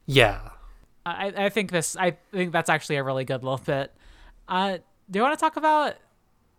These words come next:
Speaker 2: the covers?
Speaker 1: Yeah, let's do, let's go.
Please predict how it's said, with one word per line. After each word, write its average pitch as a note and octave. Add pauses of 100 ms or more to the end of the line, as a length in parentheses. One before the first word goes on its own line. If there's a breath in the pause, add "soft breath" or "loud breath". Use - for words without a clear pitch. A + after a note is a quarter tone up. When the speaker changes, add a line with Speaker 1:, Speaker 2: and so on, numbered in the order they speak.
(120)
Speaker 2:
the F#3
covers? E3+ (1000 soft breath)
Speaker 1:
Yeah, D3+
let's C3
do, B2+
let's B2+
go. A#2+